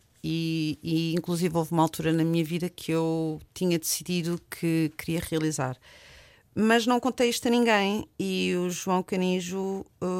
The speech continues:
um dia, a propósito de um, de um proce-, de um projeto que existiu e ele não podia estar presente e eu filmei para ele umas cenas, achou que eu, que eu conseguia filmar. E, e for-, não me forçou, mas levou-me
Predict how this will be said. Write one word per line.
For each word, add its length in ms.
um 160
dia, 220
a 40
propósito 480
de 100
um, 340
de 80
um 40
proce-, 420
de 80
um 60
projeto 540
que 100
existiu 480
e 80
ele 120
não 100
podia 220
estar 200
presente 420
e 40
eu 40
filmei 440
para 180
ele 340
umas 240
cenas, 600
achou 440
que 180
eu, 160
que 180
eu 140
conseguia 480
filmar. 520
E, 640
e 80
for-, 380
não 260
me 60
forçou, 640
mas 400
levou-me 800